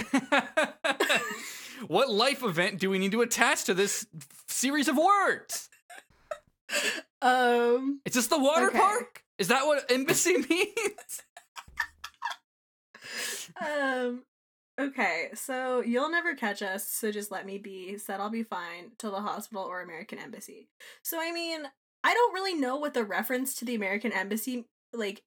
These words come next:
Speaker 2: would be specifically.
Speaker 1: Mm-hmm.
Speaker 2: Like, if it's some kind of, like, cultural or, like, movie reference or something, like, I don't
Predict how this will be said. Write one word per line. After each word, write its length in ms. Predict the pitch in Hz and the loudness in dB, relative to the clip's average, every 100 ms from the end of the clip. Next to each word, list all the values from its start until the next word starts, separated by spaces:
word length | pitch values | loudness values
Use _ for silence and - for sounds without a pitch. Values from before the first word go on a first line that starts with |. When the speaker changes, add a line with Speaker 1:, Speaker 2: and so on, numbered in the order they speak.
| - | -4
Speaker 2:
would 300 | 214 202 202 | -2 -2 -4
be 180 | 202 214 | -8 -6
specifically. 920 | - 196 - - 240 269 381 392 415 415 | -6 -6 -6 -6 -6 -8 -4 -2 -2 -4
Speaker 1:
Mm-hmm. 260 | 151 139 131 | -8 -6 -2
Speaker 2:
Like, 240 | 233 208 214 | 0 0 -2
if 160 | 233 | 0
it's 180 | 220 220 | 0 0
some 200 | 220 214 | -2 0
kind 240 | 220 202 | 2 2
of, 80 | 196 | 0
like, 180 | 190 - | -4 -6
cultural 720 | - 202 - 214 214 214 202 | -4 -4 -2 -2 -2 -4 -4
or, 160 | 196 190 | -4 -4
like, 220 | 185 - | -6 -6
movie 320 | 196 202 220 | -8 -4 -2
reference 420 | 226 233 262 269 | 0 0 -2 -4
or 100 | 269 | -4
something, 400 | 269 262 269 262 | -4 -4 -4 -4
like, 240 | 233 180 - | -4 -4 -4
I 140 | 180 | -4
don't 340 | 185 180 175 | -4 -4 -6